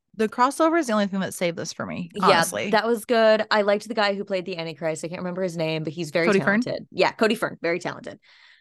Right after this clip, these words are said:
Speaker 2: Um, good stand-in for Evan Peters.
Speaker 1: Oh, I mean, and he becomes a staple in the
Speaker 2: Yes.
Speaker 1: franchise.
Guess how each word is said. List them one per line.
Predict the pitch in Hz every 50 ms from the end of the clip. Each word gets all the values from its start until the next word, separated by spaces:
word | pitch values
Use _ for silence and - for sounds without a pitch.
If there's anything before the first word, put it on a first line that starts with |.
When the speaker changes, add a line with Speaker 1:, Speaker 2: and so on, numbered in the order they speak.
| _ _ _
Speaker 2:
Um, | 185 190 185 180 180 170 170 165 160 160 156 151 151 151 170 - _ _ _ _ _ _ _ _ 196
good | - 233 220 220 214
stand-in | - - - 247 214 202 185 185 170 170 151 143 135
for | 135 - - -
Evan | - 160 143 147 147
Peters. | 151 - 160 147 - 90 - - - - _ _ _ _ _ _ _ _ _ _ _ _ _ _ _ _ _ _ _ _ _ _ _ _ _ _ _ _ _
Speaker 1:
Oh, | 240 240
I | 226
mean, | 240 240 233
and | 220 208
he | 190 233 277 302
becomes | 294 285 247 220 208 165
a | 147
staple | - - 156 180 160 - 131 110 82
in | - 156
the | 131 127
Speaker 2:
Yes. | 175 185 180 156 -
Speaker 1:
franchise. | - 82 82 113 - - -